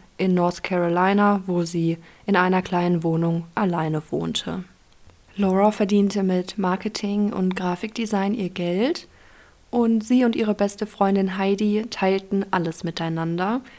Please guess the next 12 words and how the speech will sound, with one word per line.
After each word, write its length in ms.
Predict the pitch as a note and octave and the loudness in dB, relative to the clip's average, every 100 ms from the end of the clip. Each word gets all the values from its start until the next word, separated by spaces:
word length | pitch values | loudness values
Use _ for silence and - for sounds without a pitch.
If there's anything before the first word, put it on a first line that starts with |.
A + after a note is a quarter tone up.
| - - | -20 -4
Zwischen 320 | A3 A3 A3+ | -2 2 4
den 180 | G#3+ F#3 | 4 4
beiden 460 | F3+ F3+ F#3 F3+ F3+ - | 2 2 0 -2 -4 0
gab 200 | F#3 F#3 | 0 0
es 140 | - | -2
überhaupt 460 | F#3 F#3 F3+ F3 - | -2 0 -2 -4 -6
keine 360 | - F3+ F3+ | -2 0 0
Geheimnisse. 840 | F#3 F3+ F3+ D#3+ D#3 - - D3 D#3 - - _ - - - | 0 -2 -2 -2 -4 -6 -6 -8 -10 -18 -20 _ -20 -20 -4
Das 200 | G3+ G3 | -2 -2
dachte 440 | - F#3 - F3 D#3 | 2 0 0 -6 0
Heidi 300 | F3 F3 F3+ | 0 0 -2
zumindestens 920 | - G3 G3+ G#3 G#3+ A3 A#3+ B3+ - | 0 2 4 4 2 2 2 2 -4